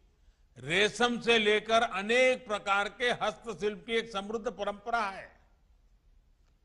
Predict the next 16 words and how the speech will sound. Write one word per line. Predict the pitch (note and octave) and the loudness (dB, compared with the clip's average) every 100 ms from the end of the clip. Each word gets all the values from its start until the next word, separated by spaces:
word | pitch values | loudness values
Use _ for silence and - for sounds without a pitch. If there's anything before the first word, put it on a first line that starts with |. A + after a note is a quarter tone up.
| _ _ A#2+ | _ _ -8
मेरा | D#3 F3+ | -2 2
आप | F3 F3 | 4 2
सभी | - F#3 F#3 G#3+ | -2 -4 -2 -4
से, | F3+ G#3+ | -2 -2
पूरे | G#3 G3 F#3+ F3+ | -2 -6 -8 -8
देश | D3+ G#3+ A#3 A3+ | -4 -2 -2 -2
से | |
आग्रह | F#3+ E3 E3+ F#3 | 0 0 -2 -2
है | D#3+ D3+ C3 - _ _ _ _ _ _ _ - | -4 -6 -10 -14 _ _ _ _ _ _ _ -14
कि | C#3+ | -8
आने | C3+ F3+ G#3 | -2 0 2
वाले | G#3+ G3 G3 G3 | 4 4 4 2
त्योहारों | - F3 E3 F3+ F#3+ | 2 2 2 2 0
में | F3+ C#3+ A2 - _ _ _ _ _ _ _ _ _ - | -2 -6 -10 -20 _ _ _ _ _ _ _ _ _ 2
हस्तशिल्प | C4 B3+ - B3+ - A#3 A3+ | 2 2 4 4 6 2 2
का | G#3+ D#3+ A#2+ | -4 -4 -8